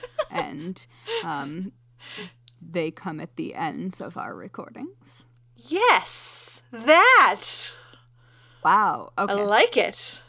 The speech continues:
Speaker 2: Mm-hmm.
Speaker 1: <laughs>
Speaker 2: I, I'm so brilliant.
Speaker 1: Mm-hmm, mm-hmm. Perfect.
Speaker 2: All right. So,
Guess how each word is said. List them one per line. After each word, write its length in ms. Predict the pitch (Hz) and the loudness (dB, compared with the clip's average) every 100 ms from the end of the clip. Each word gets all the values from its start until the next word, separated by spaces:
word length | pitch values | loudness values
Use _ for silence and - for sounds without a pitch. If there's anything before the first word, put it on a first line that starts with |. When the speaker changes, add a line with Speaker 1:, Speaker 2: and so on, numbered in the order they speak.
| _ | _
Speaker 2:
Mm-hmm. 420 | 208 180 156 - 453 | -10 -8 -10 -4 -4
Speaker 1:
<laughs> 100 | - 440 | -2 -2
Speaker 2:
I, 320 | 494 466 440 _ _ _ _ _ 508 480 - - | -2 -2 -8 _ _ _ _ _ -12 -12 -12 -14
I'm 80 | 175 | -14
so 280 | 175 - 175 | -14 -14 -14
brilliant. 460 | 170 143 220 226 247 _ _ | -10 -10 -10 -14 -16 _ _
Speaker 1:
Mm-hmm, 560 | 285 285 277 339 - - | -12 -10 -10 -12 -16 -14
mm-hmm. 260 | 254 285 320 339 _ _ _ _ _ | -12 -10 -12 -18 _ _ _ _ _
Perfect. 480 | - - - - - _ _ _ _ _ - - - - _ _ _ _ _ _ - | -14 -14 -16 -16 -16 _ _ _ _ _ -20 -20 -20 -20 _ _ _ _ _ _ -14
Speaker 2:
All 80 | 165 | -14
right. 220 | 67 - _ _ _ | -14 -20 _ _ _
So, 580 | - - - 254 220 | -14 -12 -8 -6 -8